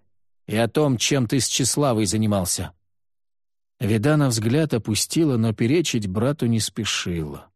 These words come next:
Доброгневу стало трудно дышать. Он хватал ртом в воздух, но никак не мог восстановить дыхание.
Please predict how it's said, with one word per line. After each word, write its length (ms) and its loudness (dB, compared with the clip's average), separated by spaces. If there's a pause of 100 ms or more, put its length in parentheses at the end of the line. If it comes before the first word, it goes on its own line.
(800)
Доброгневу 680 0
стало 360 0
трудно 340 0
дышать. 520 -2 (340)
Он 200 -2
хватал 460 0
ртом 340 0
в 60 0
воздух, 500 0
но 140 2
никак 520 0
не 100 2
мог 240 0
восстановить 720 -2
дыхание. 560 -4